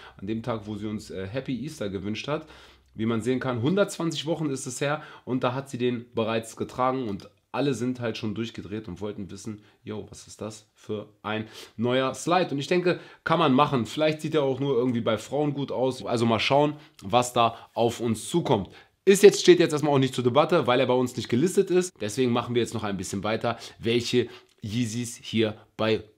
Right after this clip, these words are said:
uns rauskommen. Also am zweiten achten soll das Ganze denn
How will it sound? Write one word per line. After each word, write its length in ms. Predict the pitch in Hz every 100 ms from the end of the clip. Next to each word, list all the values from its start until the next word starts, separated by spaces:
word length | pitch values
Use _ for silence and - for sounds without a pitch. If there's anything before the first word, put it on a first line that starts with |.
| _ -
uns 380 | 101 95 - - _ _ -
rauskommen. 460 | 67 71 - - - _ _ -
Also 200 | 117 139
am 240 | 127 123
zweiten 480 | - - 156 170 170 -
achten 540 | 143 - 151 143 143
soll 200 | - 123
das 160 | 123 120
Ganze 300 | 120 101 110
denn 240 | 110 104